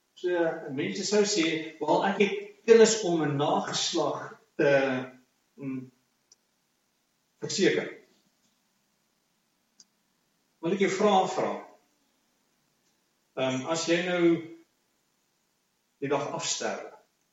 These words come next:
sal jy enigszins weet wat jou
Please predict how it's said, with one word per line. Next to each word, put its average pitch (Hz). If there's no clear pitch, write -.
sal 156
jy 185
enigszins -
weet 170
wat 131
jou 143